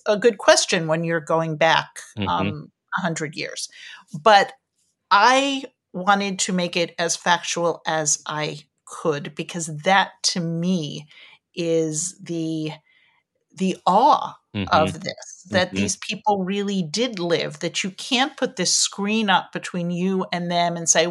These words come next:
Speaker 1: "Yeah, well, you know, they made that up."
Speaker 2: Mm-hmm.
Speaker 1: Um, this, these were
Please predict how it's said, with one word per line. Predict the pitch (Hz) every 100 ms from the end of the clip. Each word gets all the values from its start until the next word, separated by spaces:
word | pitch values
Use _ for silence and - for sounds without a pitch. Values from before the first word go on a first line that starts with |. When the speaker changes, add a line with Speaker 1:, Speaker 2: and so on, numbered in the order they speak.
| 180
Speaker 1:
"Yeah, | 180 147 -
well, | 160 147 - -
you | 190
know, | 160 143
they | 165
made | 175 151 151
that | -
up." | - - - 101
Speaker 2:
Mm-hmm. | 90 95 90 87 _ -
Speaker 1:
Um, | 175 180 180 175 - - - _ - - 190
this, | 196 185 - 190
these | 190 180 175
were | 175 180 190 -